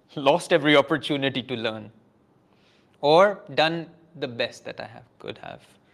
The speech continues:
the time comes now to discard this particular, you know, specific instance so that the next stage of learning may begin for us.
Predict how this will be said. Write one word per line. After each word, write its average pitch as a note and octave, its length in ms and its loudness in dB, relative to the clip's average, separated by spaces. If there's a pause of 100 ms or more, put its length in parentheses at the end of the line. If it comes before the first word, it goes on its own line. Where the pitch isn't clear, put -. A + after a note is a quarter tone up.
(280)
the G3 60 -8
time E3 320 2
comes D3 400 -2
now C3+ 440 0 (540)
to E3+ 60 0
discard D#3+ 720 2
this F3 220 2
particular, D3+ 920 -2
you E3+ 140 -4
know, B2 240 -6 (260)
specific - 920 -4
instance B2+ 680 -10 (380)
so A#2+ 160 -8
that A#2 440 -2 (500)
the B2+ 100 -4
next E3+ 540 -4
stage A#2 520 -8
of A#2 160 -10
learning A2+ 500 -8 (180)
may A#2 240 -10
begin A2+ 440 -8
for A#2 240 -10
us. - 360 -12